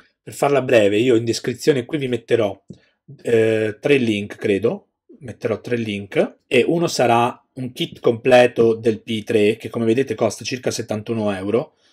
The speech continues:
e avete tutto, vi manca solo tastiera e mouse, oppure un kit completo del P quattro da due giga di ram che costa circa sedici, diciassette euro di più,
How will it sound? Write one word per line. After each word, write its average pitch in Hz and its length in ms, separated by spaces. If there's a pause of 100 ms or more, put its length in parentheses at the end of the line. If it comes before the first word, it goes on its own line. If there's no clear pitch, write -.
(600)
e 123 120
avete 120 280
tutto, 113 600
vi 113 140
manca 107 240
solo 113 220
tastiera 104 360
e 104 40
mouse, 120 560 (440)
oppure 147 320
un 120 120
kit - 260
completo 120 800 (580)
del 117 280
P 135 180
quattro 113 500
da 110 220
due 113 160
giga 117 220
di 180 80
ram 113 340
che 120 120
costa 113 600
circa - 380
sedici, 104 340
diciassette 107 520
euro 110 160
di 202 140
più, 98 300